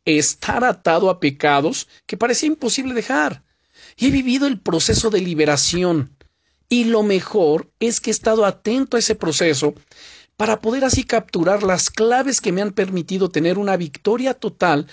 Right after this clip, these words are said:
contra esas estrategias de las tinieblas. Esas claves son las que quiero compartir contigo a lo largo de esta semana.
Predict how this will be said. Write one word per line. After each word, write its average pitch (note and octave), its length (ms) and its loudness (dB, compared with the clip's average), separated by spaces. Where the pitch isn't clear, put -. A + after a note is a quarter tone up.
contra G3 420 0
esas G#3 280 -2
estrategias E3 680 -2
de D#3 80 0
las C#3 160 0
tinieblas. C3+ 680 0
Esas C#4+ 280 0
claves C#3+ 420 2
son B3 160 -2
las C4+ 140 -2
que G3+ 120 -6
quiero A3+ 220 -4
compartir F#3 540 -4
contigo E3 800 -4
a E3 100 0
lo D#3+ 140 2
largo F3 320 0
de D#3+ 60 2
esta D#3 180 -4
semana. C3+ 500 -2